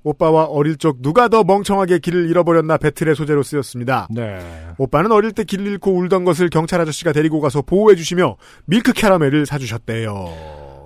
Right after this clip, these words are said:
Speaker 2: 아, 밀크 캐러멜. 그 이제 캐러멜인 거죠?
Speaker 1: 그것도
Speaker 2: 밀크?
Speaker 1: 뭐 속 안 좋아져요? 그건 캐러멜.
Speaker 2: 아, 그 캐러멜.
Speaker 1: 그거 판단하고 있었죠, 지금?
Speaker 2: 네.
Speaker 1: 네.
Speaker 2: 아, 캐러멜은, 아, 좀 그런데.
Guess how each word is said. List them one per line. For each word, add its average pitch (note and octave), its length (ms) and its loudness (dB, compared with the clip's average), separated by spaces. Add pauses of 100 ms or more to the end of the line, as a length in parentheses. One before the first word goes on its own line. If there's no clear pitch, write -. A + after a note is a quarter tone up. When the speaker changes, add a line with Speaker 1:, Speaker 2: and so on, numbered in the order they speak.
(220)
Speaker 2:
아, F2+ 460 -4
밀크 A2+ 380 -4
캐러멜. D#2 680 -8 (1300)
그 D#3+ 120 4
이제 D#3+ 280 0
캐러멜인 G#3+ 420 -2
거죠? G#2+ 160 -6
Speaker 1:
그것도 D3+ 240 0
Speaker 2:
밀크? C#3+ 160 -2
Speaker 1:
뭐 C3 80 -4
속 - 160 -4
안 G#2+ 80 -2
좋아져요? G2+ 320 -10 (640)
그건 C#3 140 -6
캐러멜. F3 320 0
Speaker 2:
아, E2+ 140 -10
그 - 140 -18
캐러멜. D#3+ 1000 -2
Speaker 1:
그거 C#3+ 140 0
판단하고 D#3+ 380 2
있었죠, D#3 260 -4
지금? F#2+ 180 -10
Speaker 2:
네. F#2+ 300 -8
Speaker 1:
네. A#2 60 -4
Speaker 2:
아, F#2 40 -6
캐러멜은, E3+ 960 -4
아, G2 220 -16 (180)
좀 B2 160 -18 (220)
그런데. F#2+ 360 -8